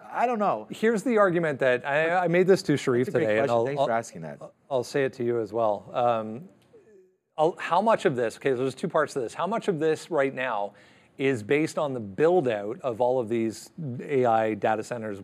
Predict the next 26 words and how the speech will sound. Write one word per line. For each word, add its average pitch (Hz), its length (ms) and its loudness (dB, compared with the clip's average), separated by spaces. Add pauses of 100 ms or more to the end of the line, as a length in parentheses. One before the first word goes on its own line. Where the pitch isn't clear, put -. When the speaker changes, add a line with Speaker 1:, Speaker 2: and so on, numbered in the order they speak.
Speaker 2:
what 117 240 -4
have 127 180 0
you? 110 60 -4
Speaker 1:
Right. 98 240 -6 (420)
Speaker 2:
And 135 160 -6
then 131 160 0
the 131 100 2
other 170 200 2
side 135 240 2
of 117 120 -4
it 117 140 0
is, 113 240 2
once 151 400 -2
that 135 400 2
build 156 300 6
out 113 260 0
is 127 240 -2
complete, 120 640 -4 (560)
how 165 260 2
often 156 380 4
are 131 100 0
they 123 140 -2
going 131 220 -2
to 127 180 -2 (200)
have 143 260 -4
to, 117 500 -2